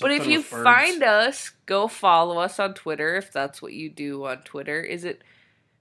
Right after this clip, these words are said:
Speaker 1: follow us, tweet at us?
Speaker 2: Like, share, subscribe.
Speaker 1: Like, something like that? I don't know. Um, also, feel free to leave us a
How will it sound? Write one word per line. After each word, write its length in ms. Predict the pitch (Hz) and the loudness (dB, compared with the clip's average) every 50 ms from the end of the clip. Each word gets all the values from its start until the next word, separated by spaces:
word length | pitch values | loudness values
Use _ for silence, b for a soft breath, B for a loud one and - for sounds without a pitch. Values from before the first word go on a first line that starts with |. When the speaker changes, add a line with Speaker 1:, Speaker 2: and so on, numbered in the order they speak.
| _ _ | _ _
Speaker 1:
follow 320 | - 240 262 294 320 339 349 | 4 4 6 4 4 0 -2
us, 280 | 359 349 349 - - | -4 -4 -8 -16 -20
tweet 320 | - - 262 269 277 285 330 | -16 -12 -10 -8 -8 -8 -8
at 100 | 330 330 | -8 -6
us? 300 | 330 349 349 339 - 120 | -6 -8 -8 -10 -12 -10
Speaker 2:
Like, 260 | 113 110 120 - - | -8 -8 -8 -8 -8
share, 380 | - - - 120 107 110 110 | -10 -12 -10 -10 -10 -10 -10
subscribe. 520 | - - 110 - - 190 202 214 240 269 - | -12 -14 -12 -10 -6 0 2 2 2 2 0
Speaker 1:
Like, 500 | 107 110 110 - - - - 226 - - 175 | -4 -10 -14 -18 -20 -20 -16 -16 -16 -16 -12
something 300 | - - 233 190 147 262 | -8 -6 -6 -6 -6 -8
like 200 | 285 294 285 - | -10 -10 -8 -8
that? 200 | - 160 160 - | -8 -6 -6 -4
I 180 | - 175 165 151 | 0 0 2 2
don't 140 | 143 120 98 | 2 0 -2
know. 180 | 80 78 - - B B B B B B B B B | -6 -10 -10 -12 B B B B B B B B B
Um, 280 | 220 226 226 233 226 - | 4 6 6 4 4 4
also, 460 | 220 247 294 330 311 - 320 302 302 | 4 6 6 4 4 4 2 2 2
feel 220 | - 285 277 277 277 | 4 4 4 4 4
free 260 | - - 294 302 302 | 4 4 4 4 6
to 120 | 294 311 302 | 4 2 2
leave 280 | 285 262 254 254 254 | 2 0 0 0 4
us 240 | 269 269 285 294 285 | 4 4 4 4 4
a 220 | 254 233 226 226 | 2 2 2 2